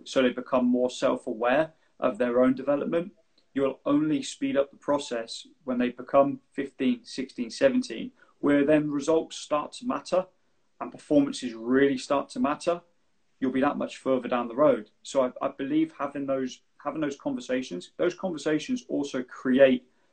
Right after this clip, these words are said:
stronger relationships between the two. Um, and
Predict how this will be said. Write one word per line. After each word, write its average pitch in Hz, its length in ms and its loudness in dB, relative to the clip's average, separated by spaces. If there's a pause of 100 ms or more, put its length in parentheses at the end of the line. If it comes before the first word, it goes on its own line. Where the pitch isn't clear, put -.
stronger 131 380 4
relationships 123 840 -2 (160)
between 139 440 -2
the 127 80 2
two. 107 320 -8 (520)
Um, 117 500 0
and 131 300 2